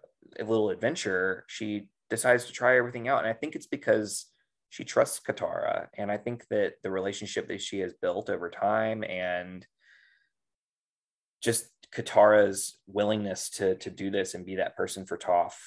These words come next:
really matters. So I'm grateful for Katara in light of our conversation today.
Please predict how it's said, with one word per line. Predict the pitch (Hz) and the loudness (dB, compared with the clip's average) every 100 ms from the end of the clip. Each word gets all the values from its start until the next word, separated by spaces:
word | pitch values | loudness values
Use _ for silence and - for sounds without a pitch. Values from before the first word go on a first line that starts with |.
| - _ | -20 _
really | 98 90 | -4 -4
matters. | 82 78 - - | -6 -8 -8 -4
So | - 90 | -2 -2
I'm | 87 95 | -4 -4
grateful | 92 90 87 | -4 -4 -10
for | - | -14
Katara | - - - - - - - _ _ - | -14 -10 -8 -6 -8 -10 -20 _ _ -12
in | 87 | -6
light | 82 | -6
of | 82 | -4
our | 82 | -6
conversation | 85 82 - - - | -8 -10 -12 -14 -12
today. | - - | -12 -12